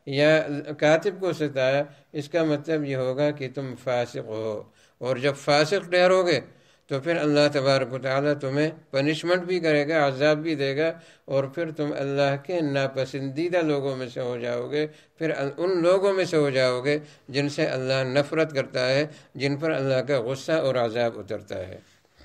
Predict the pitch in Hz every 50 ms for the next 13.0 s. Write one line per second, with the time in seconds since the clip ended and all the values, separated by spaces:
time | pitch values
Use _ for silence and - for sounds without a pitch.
0 | _ _ _ - 120 120 131 147 151 151 - 151 131 - - 120 117 113 110 107
1 | 107 101 98 98 - _ _ _ _ _ _ _ _ - 113 117 120 120 113 117
2 | 131 135 139 139 127 120 117 117 113 113 107 104 101 101 - 104 92 - _ _
3 | _ _ _ _ _ - 113 120 120 123 120 117 123 127 135 135 131 131 127 123
4 | - 127 127 127 131 135 139 147 151 160 175 180 - - - _ _ - 131 131
5 | 131 131 127 131 131 135 139 143 143 143 127 127 135 139 143 135 - 127 113 -
6 | - 127 123 120 - 120 110 107 104 101 101 107 120 127 120 117 - - 147 147
7 | 151 151 139 131 117 117 113 117 117 117 120 123 120 123 135 147 151 151 - -
8 | - - _ _ _ - - 120 135 135 123 135 131 131 131 135 131 131 127 120
9 | 117 120 120 - 131 123 120 120 113 - - 127 127 131 123 117 113 110 110 113
10 | 117 123 139 147 151 156 156 151 _ _ _ _ _ 123 120 120 120 117 123 123
11 | 123 123 120 117 123 113 113 113 113 123 120 110 107 - - 135 113 - - -
12 | 113 113 107 98 92 101 98 95 92 95 95 - 98 92 90 92 87 - _ _